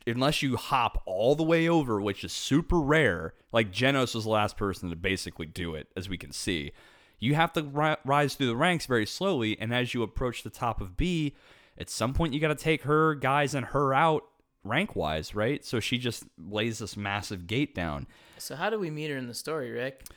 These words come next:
Speaker 1: So basically, Saitama is just chilling. I think he steals King's game and he's just playing it in their apartment. And Genos answers the door to Fubuki and her goons answering the door. And it's like, "Hey,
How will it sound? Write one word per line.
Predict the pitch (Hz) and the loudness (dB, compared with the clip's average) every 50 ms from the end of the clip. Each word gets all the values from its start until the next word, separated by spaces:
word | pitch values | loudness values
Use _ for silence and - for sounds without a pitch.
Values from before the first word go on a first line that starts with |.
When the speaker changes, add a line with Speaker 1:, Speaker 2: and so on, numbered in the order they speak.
| - - - - _ _ | -20 -20 -20 -20 _ _
Speaker 1:
So | - - - 170 180 185 180 175 - - _ _ _ _ _ _ _ _ _ _ _ _ - 120 | -4 4 6 8 8 10 8 6 6 2 _ _ _ _ _ _ _ _ _ _ _ _ 0 4
basically, | 139 196 233 240 - 226 190 180 175 165 | 6 6 6 6 2 0 2 2 0 4
Saitama | - - 156 147 - - 151 160 151 147 135 127 127 | 6 6 6 6 6 6 6 6 6 6 4 4 2
is | 117 107 - | 2 0 -2
just | - 117 110 98 - - - _ - - _ | -2 -2 -2 -2 -2 -6 -14 _ -20 -20 _
chilling. | - - - - 123 92 85 80 87 - - | -14 -6 -2 0 2 2 2 0 -2 -4 -2
I | 110 | 2
think | 123 160 165 170 | 4 6 6 6
he | - - 127 | 4 0 -4
steals | - - - 135 131 131 120 110 | -2 2 4 6 6 6 6 2
King's | - - 131 117 110 101 98 | 0 -2 -2 -2 -2 -2 0
game | 90 107 107 107 107 101 | 2 4 6 6 4 4
and | 95 | 2
he's | 92 85 | 0 -2
just | 92 90 - - | -2 -6 -6 -4
playing | - 113 104 104 98 | -2 0 2 2 2
it | 95 92 | 2 0
in | 90 90 90 90 | 0 0 -2 -2
their | 85 82 | -2 -4
apartment. | 78 - - 98 98 87 87 87 85 - | -4 -2 0 0 2 2 0 -2 -4 -4
And | 90 95 90 | -4 -6 -2
Genos | 95 123 156 180 175 151 - | 0 2 4 4 4 2 2
answers | 151 143 127 - 123 120 | 0 0 0 -2 -6 -6
the | 120 | -2
door | 120 151 165 156 143 139 135 131 - - - - - - | 0 2 4 6 6 4 4 2 -2 -8 -20 -20 -18 -6
to | - - 127 123 120 113 | -2 0 2 2 2 0
Fubuki | - - 127 113 101 120 135 131 127 - 123 117 104 | -2 -2 -4 -2 2 4 4 4 2 0 0 0 2
and | 107 107 | 2 0
her | 107 107 | 0 -2
goons | 90 90 90 90 113 131 147 127 98 90 90 98 92 - - - - _ _ _ _ _ _ _ _ _ _ - | -2 -4 -4 0 2 2 4 4 2 0 0 -2 -2 -4 -6 -8 -10 _ _ _ _ _ _ _ _ _ _ -2
answering | 110 117 110 - - 117 107 101 98 | 0 0 0 0 0 0 0 0 0
the | 95 | -2
door. | 87 85 120 147 135 110 98 95 92 - | -2 0 2 4 4 6 6 4 4 2
And | - 107 104 | 0 -2 -2
it's | 101 - - | -4 -2 0
like, | 113 101 98 92 | 2 2 2 2
"Hey, | 92 147 214 220 143 101 85 73 - | 4 4 6 6 6 4 2 0 -4